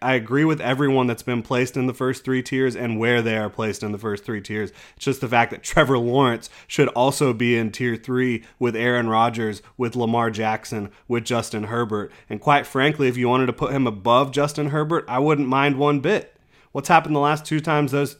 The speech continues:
those two guys got on the field together? I mean, you saw Trevor Lawrence in the playoffs have the comeback of a lifetime. Justin Herbert's on the other sideline, on the other team,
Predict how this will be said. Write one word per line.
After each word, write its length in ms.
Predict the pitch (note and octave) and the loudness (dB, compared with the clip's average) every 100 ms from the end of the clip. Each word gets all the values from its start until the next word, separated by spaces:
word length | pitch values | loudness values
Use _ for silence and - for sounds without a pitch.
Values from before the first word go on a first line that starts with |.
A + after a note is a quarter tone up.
| - | -4
those 260 | C3+ C#3 - _ | -2 -4 -8 _
two 180 | - C#3+ | -4 2
guys 300 | C#3 C#3 A#2+ | 4 4 4
got 180 | C#3 C3 | 2 2
on 100 | B2+ | 0
the 60 | |
field 280 | - C#3+ D3+ | 0 -2 0
together? 380 | A2 G#2 E2+ - _ _ _ _ - | -2 -4 -6 -14 _ _ _ _ -6
I 80 | A#2 | 0
mean, 160 | B2+ | 2
you 120 | B2+ B2 | 2 2
saw 360 | D3 B2+ A#2+ - _ - _ - | 4 4 2 -6 _ -20 _ -2
Trevor 260 | D3+ C#3 | 0 2
Lawrence 480 | B2+ C#3+ E3+ C3+ - | 2 2 2 0 -4
in 120 | B2+ | -6
the 80 | B2 | -4
playoffs 680 | A#2+ C3 B2 A#2+ A#2+ - - _ _ _ _ _ | 0 2 4 4 0 -6 -16 _ _ _ _ _
have 180 | - B2 | -2 0
the 80 | A#2 | 0
comeback 560 | D3 C#3 C3 B2+ - - C3+ | 0 2 4 4 0 -8 -6
of 140 | A#2+ | -2
a 60 | A2+ | -2
lifetime. 720 | G#2 C#3+ F#3+ - A2+ A2 C3+ _ _ _ _ _ _ _ | 0 0 0 -4 -4 -4 -8 _ _ _ _ _ _ _
Justin 320 | - D3 C#3 B2+ | -2 0 0 0
Herbert's 360 | D#3+ D#3 C#3 | 2 2 2
on 120 | C3 | 2
the 120 | B2 B2+ | 2 2
other 200 | B2 A#2 | 2 0
sideline, 600 | C3+ D#3 C#3+ A#2 A#2 C3 | 2 2 2 0 -2 -2
on 100 | B2 | 0
the 80 | B2+ | 2
other 180 | B2+ | 0
team, 440 | A2+ D3+ F3+ D#3 | 0 0 0 -2